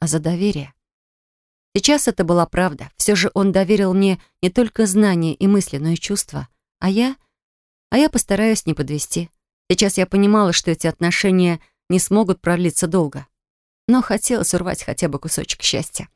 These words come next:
Пусть он будет коротким, как миг, но будет. Наверное, сам чародей думал так же. И все же этот кусочек счастья выпал на мою судьбу за ночь до важного похода.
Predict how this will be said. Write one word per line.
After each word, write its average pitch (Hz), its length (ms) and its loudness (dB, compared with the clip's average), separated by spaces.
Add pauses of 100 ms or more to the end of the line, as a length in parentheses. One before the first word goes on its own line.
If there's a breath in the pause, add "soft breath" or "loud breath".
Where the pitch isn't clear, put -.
(460)
Пусть - 180 2
он 254 100 4
будет 214 240 -2
коротким, 220 500 -2
как - 220 -4
миг, 247 280 2
но 160 100 0
будет. 170 420 -2 (560)
Наверное, 214 460 2
сам 202 220 -2
чародей 190 400 0
думал 185 260 0
так 175 260 -2
же. 160 160 -8 (600)
И 208 80 0
все 226 180 2
же 214 240 -2
этот 196 300 -2
кусочек - 480 -4
счастья 196 420 -2
выпал 160 320 -2
на 160 80 0
мою 156 220 0
судьбу 165 460 -4 (880)
за 175 300 2
ночь 185 360 -2
до 180 180 0
важного 147 400 -4
похода. 139 520 -8